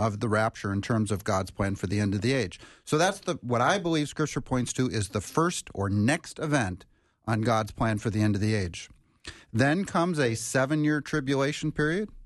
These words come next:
This is the, uh, final seven-year judgment that God, uh, proclaimed on Israel all the way back in Daniel chapter nine. That kind of sets the framework for a future seven-year period.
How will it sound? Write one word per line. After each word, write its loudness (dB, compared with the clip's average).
This 0
is 0
the, 0
uh, 0
final 0
seven-year 0
judgment -2
that 0
God, -2
uh, 0
proclaimed 2
on 0
Israel 0
all 2
the -4
way 0
back 0
in 0
Daniel 2
chapter -2
nine. 2
That -2
kind -2
of -2
sets -2
the -6
framework -2
for 0
a 0
future -4
seven-year 2
period. -2